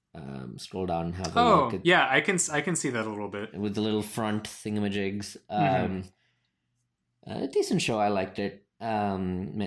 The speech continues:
Speaker 1: uh, a few seasons, but yeah, that, that's, so that's all I remember from, uh, spinning station rescue,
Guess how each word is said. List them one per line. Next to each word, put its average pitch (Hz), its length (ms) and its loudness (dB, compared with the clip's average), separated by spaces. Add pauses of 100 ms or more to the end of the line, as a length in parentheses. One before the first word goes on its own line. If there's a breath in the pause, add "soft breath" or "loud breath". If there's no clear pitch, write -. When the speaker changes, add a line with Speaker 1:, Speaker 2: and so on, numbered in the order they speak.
Speaker 1:
uh, 90 260 -2
a 73 40 -10
few 101 180 -6
seasons, 90 500 -4
but - 340 -10 (120)
yeah, 208 220 -2 (140)
that, 131 320 -8
that's, 123 320 -8
so 123 200 -4
that's 117 180 -4
all 123 140 0
I 127 80 0
remember 120 420 0
from, 120 540 -2
uh, 107 420 0
spinning 117 720 -4
station 110 840 -2
rescue, 101 1000 -2